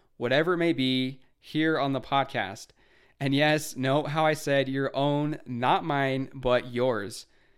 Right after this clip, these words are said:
This means that I'm asking you guys to get in touch with me so that I can get you in touch with other future missionaries around the world. All you have to do is email me at missionpreppodcast at gmail dot com,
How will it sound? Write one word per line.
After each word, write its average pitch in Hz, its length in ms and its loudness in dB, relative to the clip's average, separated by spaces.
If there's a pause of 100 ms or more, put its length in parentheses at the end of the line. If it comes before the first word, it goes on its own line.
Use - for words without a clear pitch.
(120)
This 139 180 -2
means 156 280 2
that 139 160 2
I'm 131 180 0
asking 156 460 2
you 139 200 2
guys 120 380 2
to 127 120 -8
get 120 140 -4
in 117 120 -6
touch 180 320 -4
with 135 100 -6
me 127 380 -4 (240)
so 135 160 -6
that 131 140 2
I 127 100 2
can 123 180 -6
get 120 160 -4
you 175 240 0
in 180 80 0
touch 151 340 -2
with 135 200 -6
other 151 300 0
future 139 320 -4
missionaries 123 520 -4
around 113 320 -4
the 110 80 -6
world. 104 360 -6 (600)
All 151 160 6
you 175 80 6
have 185 140 2
to 165 80 0
do 147 260 2
is 143 180 -4
email 156 360 2
me 165 260 2
at 120 220 -2
missionpreppodcast 139 1160 -2
at 123 80 -12
gmail 123 360 -2
dot 113 160 -2
com, 143 460 -4